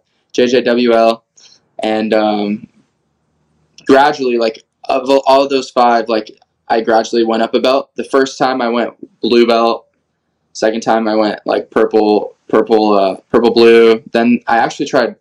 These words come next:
black belt one time at, like, a smaller, like, Naga, and I won it. So that's when I kind of, I did the thing where I was all cocky. I'm like, "Oh, I need something else. I need something new." By no means did I go against black belts that are, like, world renowned at that Naga tournament, but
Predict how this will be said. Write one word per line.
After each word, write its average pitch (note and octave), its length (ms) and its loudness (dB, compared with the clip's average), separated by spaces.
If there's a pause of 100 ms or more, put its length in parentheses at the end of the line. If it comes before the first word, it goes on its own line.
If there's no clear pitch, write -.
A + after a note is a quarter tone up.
black G#2 300 0
belt C3 200 0
one C3+ 160 -4
time D3 460 -4
at, A2 160 -2
like, A2 120 -4
a A2+ 60 -10
smaller, A2+ 400 -2
like, G#2+ 180 -2
Naga, A2+ 420 -2 (440)
and A2+ 140 0
I A2+ 60 2
won A2+ 240 0
it. D3+ 220 -4 (360)
So - 160 -2
that's B2+ 140 2
when D3 80 0
I C3 100 0
kind B2 300 -2
of, A2+ 140 -4 (1160)
I B2+ 120 2
did C3+ 200 0
the B2 80 -2
thing B2+ 240 -4
where A#2+ 160 4
I A#2 40 4
was A#2 140 -2
all A#2 140 2
cocky. A2+ 380 -2
I'm A#2 120 -2
like, A2+ 160 -2
"Oh, - 60 2
I A2+ 160 4
need A#2 140 -4
something A2+ 320 -12
else. - 340 -6
I - 40 -10
need A2 140 -4
something A2 300 -6
new." G#2+ 240 -6 (420)
By C3+ 140 4
no E3 200 -2
means E3 260 -2
did D#3 100 2
I D3 140 0
go A#2+ 240 0
against A#2 300 -2
black A2+ 220 -2
belts A2+ 200 -2
that A2 100 0
are, A2+ 80 0
like, G#2+ 200 -2
world A2 200 0
renowned A2+ 400 -2
at - 200 -4
that G2 200 0
Naga A2+ 300 2
tournament, A#2+ 600 -8
but B2 380 0